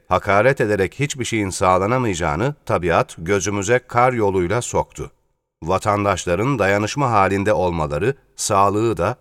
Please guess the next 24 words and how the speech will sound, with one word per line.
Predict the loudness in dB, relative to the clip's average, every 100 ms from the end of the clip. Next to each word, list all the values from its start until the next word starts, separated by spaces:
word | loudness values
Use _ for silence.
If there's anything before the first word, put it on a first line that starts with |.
| _
güvenliği | -8 -2 0 0 0 0
de | 0 -2
koruyor. | -2 -2 -2 -6 -14 _ _ _ _ -4
Ama | 0 0 0
bunun | 0 0 0
farkına | 2 2 2 -2 0
varmak | 2 0 -2 -4
için | -8 -6 -6 -8
demek | -4 -2 -2 -6 -2
böyle | 2 4 2
bir | -2
kar | 0 2 2
yağışına | 2 0 -2 -4 -4
ihtiyaç | -6 -6 -2 -2 -2
vardı. | -2 -2 -4 -16 _ _ _ _ _
Sanırım | -4 -2 0 0 -2
önümüzdeki | 0 0 0 -2 -2 0
hafta | -2 0 -2
bunları | -2 0 0 0
unutmuş | 0 -4 -6 -4
olacağız. | -4 -2 -4 -6 -8 -14 _ _ _ _ _
Yine | -2 2 2 2
başımıza | 2 0 -2 -2
gelecekleri | 0 0 0 -2 -4 -4 -2 -2